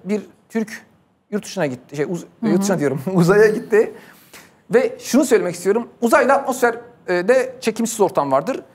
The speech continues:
Speaker 1: Eğer siz bir cisme yer çekimi ivmesinin üzerinde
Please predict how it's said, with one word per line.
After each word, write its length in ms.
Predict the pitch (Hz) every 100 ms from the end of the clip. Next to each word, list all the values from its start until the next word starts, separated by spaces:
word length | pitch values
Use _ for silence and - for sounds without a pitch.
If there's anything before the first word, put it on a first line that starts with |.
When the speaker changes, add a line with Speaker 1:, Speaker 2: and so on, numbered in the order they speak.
| _ _ _
Speaker 1:
Eğer 160 | - 240
siz 320 | - 294 226
bir 200 | 269 262 - _ _ _ _
cisme 560 | 160 185 - 208 165 - - _ _ _ _ _ _ 160
yer 220 | 233 277
çekimi 380 | 247 - 214 202 -
ivmesinin 520 | 202 220 214 226 226
üzerinde 500 | 214 185 165 143 120